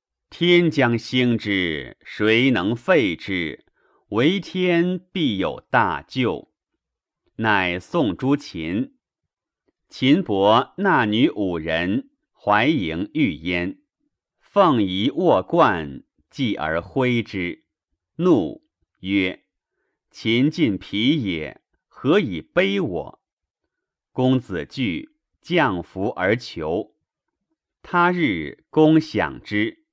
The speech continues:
子范曰：“吾不如崔之文也，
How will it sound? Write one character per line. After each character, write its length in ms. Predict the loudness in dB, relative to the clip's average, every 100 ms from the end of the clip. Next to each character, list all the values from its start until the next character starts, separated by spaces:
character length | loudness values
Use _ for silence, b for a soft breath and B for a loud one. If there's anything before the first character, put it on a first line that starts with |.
| _ _ _
子 300 | -8 -6 -2
范 360 | 2 2 0
曰 360 | -4 -4 -4 -8 _ _ _ _ _ _ -4
：“吾 360 | 0 4 4
不 260 | 4 2 2
如 320 | 0 -2 -4
崔 440 | -4 -4 0 0 0
之 220 | 0 0
文 460 | 2 2 4 2
也， 320 | 0 -6 -8